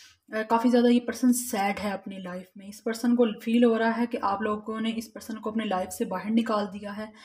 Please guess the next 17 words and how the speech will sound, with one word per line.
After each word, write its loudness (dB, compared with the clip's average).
ये 0
person 6
इस 6
चीज़ 2
को 2
लेके 0
काफ़ी -4
कन्फ्यूज -8
है, -6
left 0
out 4
feel -6
कर -4
रहा -2
है -6
ये -4
person, -8